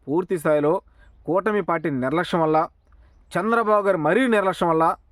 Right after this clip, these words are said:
అనంతపురం ఎమ్మెల్యే దగ్గుబాటి వెంకటేశ్వర ప్రసాద్ గారు ఇష్టం వచ్చినట్టుగా రెచ్చిపోవడం జరుగుతుంది.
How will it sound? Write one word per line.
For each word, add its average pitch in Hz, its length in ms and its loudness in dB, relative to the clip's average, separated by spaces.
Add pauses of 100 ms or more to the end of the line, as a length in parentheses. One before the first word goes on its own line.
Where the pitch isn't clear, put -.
(600)
అనంతపురం 214 520 0
ఎమ్మెల్యే 185 380 2
దగ్గుబాటి 185 460 0
వెంకటేశ్వర 190 400 0
ప్రసాద్ 175 220 0
గారు 160 420 2 (400)
ఇష్టం 165 500 -4
వచ్చినట్టుగా 208 420 0
రెచ్చిపోవడం 175 400 -2
జరుగుతుంది. 151 380 -2